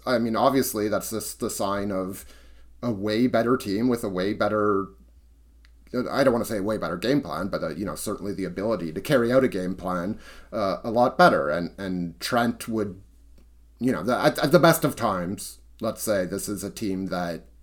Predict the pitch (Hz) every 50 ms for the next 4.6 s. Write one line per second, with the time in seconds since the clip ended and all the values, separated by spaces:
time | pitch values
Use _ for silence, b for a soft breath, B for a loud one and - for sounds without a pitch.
0 | - - - - - - - 107 117 117 110 104 101 101 101 95 95 - - -
1 | - - - - - - - - - - - - - - - - - 127 143 143
2 | 120 135 135 127 101 90 120 113 92 117 110 104 104 110 - - 107 104 107 101
3 | - - 113 98 92 90 85 - 110 95 92 87 - - - 110 95 82 - -
4 | - - - 104 95 92 113 120 - - - -